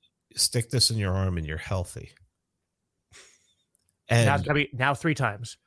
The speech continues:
Speaker 2: Two
Speaker 1: Yeah,
Speaker 2: times isn't
Speaker 1: three
Speaker 2: enough.
Speaker 1: times.
Speaker 2: It has to be three times.
Speaker 1: And yet you can still get it.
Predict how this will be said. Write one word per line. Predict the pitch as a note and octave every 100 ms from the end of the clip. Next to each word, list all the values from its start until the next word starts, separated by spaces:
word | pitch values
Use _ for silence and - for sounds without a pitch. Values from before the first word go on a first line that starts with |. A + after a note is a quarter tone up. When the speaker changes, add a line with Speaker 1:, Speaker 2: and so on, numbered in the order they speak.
| _ - - - -
Speaker 2:
Two | E3+
Speaker 1:
Yeah, | D#3+
Speaker 2:
times | D#3 C#3+
isn't | D3 D3
Speaker 1:
three |
Speaker 2:
enough. | C#3+ A#2+ F#2
Speaker 1:
times. |
Speaker 2:
It | A#2
has | D3 A#2+
to | C#3+
be | C#3
three | C#3 C3+
times. | B2+ G#2+ G#2 G#2+ - _ _ _ -
Speaker 1:
And | C3 A#2+
yet | C#3+ C#3 -
you | A#2+ B2
can | - A#2+ F#2
still | - - E3 D3+
get | C#3+ C#3+
it. | A2 F2+